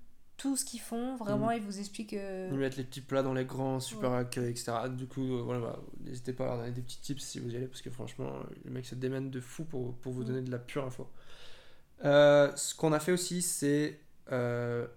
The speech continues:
Speaker 2: la Waipeo Valley. Enfin, on l'a pas fait, on n'a pas marché
Speaker 1: Ouais,
Speaker 2: dedans, on y est
Speaker 1: malheureusement, on n'a
Speaker 2: allé.
Speaker 1: pas, euh,
Speaker 2: Et du coup, ça a été un regret pour nous
Speaker 1: Ouais, parce
Speaker 2: de,
Speaker 1: qu'en
Speaker 2: de
Speaker 1: fait,
Speaker 2: pas
Speaker 1: on,
Speaker 2: marcher.
Speaker 1: on, on vous avoue que <laughs> on avait, ah ouais, on a pris un petit coup physiquement, on était fatigués après le Japon,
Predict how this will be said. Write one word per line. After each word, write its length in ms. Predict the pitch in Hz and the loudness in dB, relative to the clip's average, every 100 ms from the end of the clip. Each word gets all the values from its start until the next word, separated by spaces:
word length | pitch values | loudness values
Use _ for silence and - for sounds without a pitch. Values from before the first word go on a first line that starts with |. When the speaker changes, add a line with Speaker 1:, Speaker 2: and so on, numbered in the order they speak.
| - | -10
Speaker 2:
la 320 | - 127 120 | -2 0 2
Waipeo 460 | 120 131 170 175 160 | 4 6 6 6 4
Valley. 240 | 131 147 247 - | 4 4 0 -2
Enfin, 160 | - | 2
on 80 | 127 | 2
l'a 100 | 117 | 2
pas 260 | 117 127 117 | 4 4 4
fait, 200 | - 151 | 2 2
on 60 | 139 | 2
n'a 80 | |
pas 120 | 120 170 | 4 4
marché 240 | 180 240 | 4 2
Speaker 1:
Ouais, 40 | - | 6
Speaker 2:
dedans, 120 | 156 | 8
on 20 | |
y 20 | |
est 20 | 180 - | 10 8
Speaker 1:
malheureusement, 300 | - - 147 | 8 8 8
on 40 | |
n'a 80 | - | 8
Speaker 2:
allé. 100 | 180 | 6
Speaker 1:
pas, 120 | 226 | 2
euh, 120 | 214 202 - - - - - - | -2 -6 -10 -16 -20 -20 -16 0
Speaker 2:
Et 220 | 151 147 | 6 8
du 100 | 147 | 6
coup, 120 | 143 190 | 4 2
ça 100 | 156 | 4
a 20 | |
été 100 | 139 | 4
un 100 | 127 | 4
regret 320 | 131 151 156 | 6 6 4
pour 160 | 160 147 | 4 4
nous 200 | 143 208 - | 4 2 -2
Speaker 1:
Ouais, 180 | 226 262 | 2 2
parce 120 | 269 147 | 4 4
Speaker 2:
de, 80 | |
Speaker 1:
qu'en 60 | 240 | 4
Speaker 2:
de 60 | 240 | 6
Speaker 1:
fait, 100 | 277 | 4
Speaker 2:
pas 120 | 269 | 4
Speaker 1:
on, 20 | |
Speaker 2:
marcher. 280 | 147 123 127 | 2 0 -2
Speaker 1:
on, 480 | 127 233 233 226 214 208 | -2 0 0 -2 -4 -4
on 160 | 214 | -4
vous 260 | 214 214 220 | -4 -4 -2
avoue 240 | 226 233 | -2 -2
que 540 | 254 240 208 202 202 190 - - - | -4 -2 0 -2 -4 -6 -10 -16 -20
<laughs> 280 | - - | -20 -8
on 600 | 220 254 262 254 - 254 | -2 0 0 -2 0 2
avait, 260 | 247 233 233 - - 185 | 6 6 4 -4 -6 -4
ah 260 | 202 202 220 | 2 4 4
ouais, 140 | 254 247 | 4 2
on 80 | 202 | 0
a 100 | 185 | -4
pris 180 | - 202 | -6 -6
un 80 | |
petit 260 | 202 - 247 | -6 -8 -10
coup 160 | - 254 | -8 -10
physiquement, 440 | - 226 233 240 | -8 -8 -6 -4
on 40 | |
était 220 | 220 180 175 | -4 -4 -6
fatigués 500 | - 220 220 233 247 | -4 -4 -4 -4 -4
après 180 | - 214 | -4 -4
le 40 | |
Japon, 220 | 202 202 | -4 -4